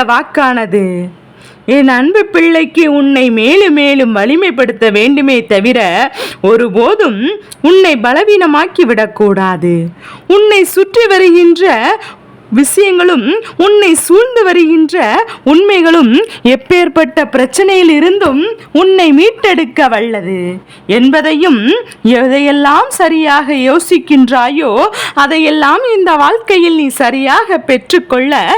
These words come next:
எப்போதுமே முன்னே வர வேண்டும். எந்த இடத்திலும் துவண்டு விழாமல், எந்த ஒரு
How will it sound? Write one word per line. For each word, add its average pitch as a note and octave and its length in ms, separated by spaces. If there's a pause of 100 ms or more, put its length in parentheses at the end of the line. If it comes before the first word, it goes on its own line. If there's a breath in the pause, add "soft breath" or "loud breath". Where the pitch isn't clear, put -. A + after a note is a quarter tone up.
(420 loud breath)
எப்போதுமே C#4+ 680 (120)
முன்னே D4 480
வர C4+ 260
வேண்டும். F#3+ 560 (540 loud breath)
எந்த B4+ 340
இடத்திலும் F#4+ 560
துவண்டு F#4+ 440
விழாமல், D4+ 600 (400 loud breath)
எந்த F#4+ 260 (100)
ஒரு F4 280